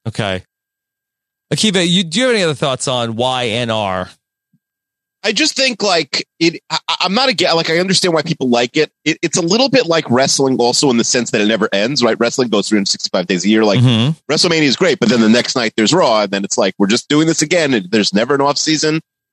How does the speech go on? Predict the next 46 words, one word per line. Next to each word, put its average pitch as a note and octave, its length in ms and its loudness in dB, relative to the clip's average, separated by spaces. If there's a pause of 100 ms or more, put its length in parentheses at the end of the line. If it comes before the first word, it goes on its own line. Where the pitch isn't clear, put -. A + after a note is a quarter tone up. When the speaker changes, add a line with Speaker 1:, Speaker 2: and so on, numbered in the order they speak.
(180)
Speaker 1:
Yeah. B2+ 180 -2
Speaker 2:
Nothing D3+ 200 2
ever C#3+ 180 0
ends. C3+ 360 0
Like, A2 120 2
Speaker 1:
Like C#3 140 -2
life. C#3 280 -4
Speaker 2:
you C3 60 0
know, G2+ 200 2 (600)
yes. - 400 -4 (400)
And D3 120 -2
I D#3+ 80 -2
do G#3 220 0
think, F3+ 360 -2
like, A#2+ 340 -2 (1400)
uh, F3+ 340 2 (100)
soap - 260 0
operas D#3+ 220 0
are C#3+ 60 2
like E3 160 2
that, C3 140 0
where A#2+ 160 4
it's A2 140 -4
like, A2 180 -2 (640)
oh, D#3+ 180 2
well, D3+ 200 2
it D#3 120 -2
doesn't A3 260 0
matter E3 240 2
what's E3+ 140 0
gonna D3+ 140 -2
happen C3+ 200 -4
now C#3 180 -2
because D3+ 260 -2
we're B2+ 100 4
just E3+ 160 0
gonna D3+ 180 -2
undo A#2 340 2
it B2 100 0 (180)
three A#2+ 140 0
months G#2+ 240 -2
from C3+ 160 -2
now, C#3+ 240 0
Speaker 1:
Mm-hmm. C#3 260 2
Speaker 2:
you A2 60 2
know? G#2 260 0